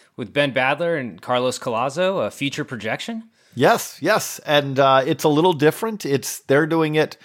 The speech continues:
Speaker 2: uh, every week, and it's kind of their, it's our long form podcast. Uh, they riff for two hours, uh, you know, a lot, you know, you talk about the Moneyball being two hours. Theirs is about,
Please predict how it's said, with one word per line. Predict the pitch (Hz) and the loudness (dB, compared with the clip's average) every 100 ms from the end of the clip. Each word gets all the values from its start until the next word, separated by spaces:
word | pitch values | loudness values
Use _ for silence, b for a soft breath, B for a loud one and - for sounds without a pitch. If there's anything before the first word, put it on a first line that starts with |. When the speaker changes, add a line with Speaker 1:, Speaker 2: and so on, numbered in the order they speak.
| B B B B - | B B B B -2
Speaker 2:
uh, | 120 120 113 113 | 2 4 4 4
every | 143 139 | 2 2
week, | 131 151 - - - - | 0 -2 -4 -12 -20 -10
and | - 139 135 | -2 0 2
it's | 127 | -2
kind | - 147 | 0 0
of | 135 | 2
their, | 139 135 | 2 2
it's | 139 143 | 2 4
our | 135 | 4
long | 123 131 156 | 4 4 2
form | - 110 90 | -2 -2 0
podcast. | 104 85 - 80 80 - | -2 -2 -4 -10 -8 -2
Uh, | 104 95 | 2 2
they | 92 110 | 2 2
riff | 123 120 131 | 2 2 2
for | - 120 107 104 101 B B B B _ _ _ _ | -2 0 2 2 -2 B B B B _ _ _ _
two | - - 156 | -2 2 4
hours, | 120 135 170 180 170 | 4 4 0 -4 0
uh, | 165 165 160 | 0 0 0
you | 170 | 0
know, | 151 131 | 2 4
a | |
lot, | 143 139 | 4 2
you | 139 | -2
know, | 117 | -4
you | 117 | 0
talk | 143 | 0
about | 131 | 0
the | 123 | 0
Moneyball | 127 156 123 | 0 2 2
being | 110 104 | 0 -2
two | 120 | -2
hours. | 104 101 | -2 -2
Theirs | - 139 135 | 2 2 2
is | 135 | -2
about, | 131 127 127 - | 2 2 0 -2